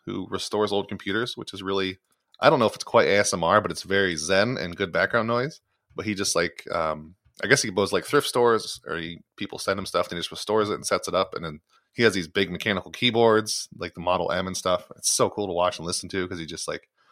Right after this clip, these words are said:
cleans the computer, sets them all up, does the dos setup and everything. But I'm, I'm getting about as niche as you possibly can here, baseball fans who also like restoring old computers. But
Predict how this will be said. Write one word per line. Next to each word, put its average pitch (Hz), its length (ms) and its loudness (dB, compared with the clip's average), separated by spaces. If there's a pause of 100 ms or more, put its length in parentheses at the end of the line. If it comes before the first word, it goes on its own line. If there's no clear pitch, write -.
(120)
cleans 165 240 2
the 135 60 0
computer, 123 340 2
sets - 220 2
them 113 100 0
all 101 140 6
up, 98 240 4 (180)
does 98 160 -6
the 87 80 -10
dos 82 320 -2
setup 85 240 -2
and 85 80 -10
everything. 85 340 -8
But - 180 -4 (720)
I'm, 131 200 6
I'm 123 120 2
getting 165 200 6
about 135 200 12
as 98 120 0
niche 120 260 2
as 101 80 -4
you - 80 -6
possibly 104 340 4
can 107 280 0
here, 92 160 -2
baseball 98 320 2
fans 98 240 0
who 98 80 -2
also 95 240 4
like - 100 -4
restoring 92 340 -2
old 95 160 -4
computers. 98 460 -2
But - 180 2